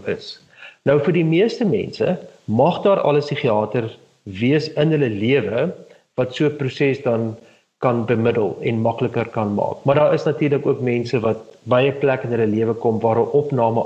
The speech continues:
aangedui is en waar hulle glad nie 'n psigiater al gehad het nie. So, saam met die psigiater gaan jy dan ook 'n sielkundige sien. 'n Sielkundige wat dan ook 'n pad met jou stap om te kyk na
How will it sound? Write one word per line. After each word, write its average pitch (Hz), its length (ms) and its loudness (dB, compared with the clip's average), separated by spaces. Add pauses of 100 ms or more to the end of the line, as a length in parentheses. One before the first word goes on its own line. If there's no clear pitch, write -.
aangedui 135 560 2
is 104 180 -4 (340)
en 131 180 0
waar 120 200 2
hulle 120 120 0
glad 135 360 0
nie 139 300 0 (300)
'n 131 80 -2
psigiater 113 600 0
al 107 200 0
gehad 101 440 -2
het 101 180 -6
nie. - 140 -12 (920)
So, 147 340 4 (360)
saam 165 260 2
met 185 100 2
die 180 80 2
psigiater 123 720 0 (480)
gaan 151 220 2
jy 147 80 2
dan 131 140 2
ook - 220 -2
'n 131 40 -2
sielkundige 151 560 0
sien. - 200 -12 (640)
'n 117 60 -2
Sielkundige 143 600 2
wat 113 140 0
dan 107 200 0
ook 170 200 0
'n 165 120 -2
pad 135 220 0
met 123 120 -2
jou 117 120 0
stap - 360 -2
om 165 180 2
te - 80 -2
kyk 127 360 -2
na 110 300 0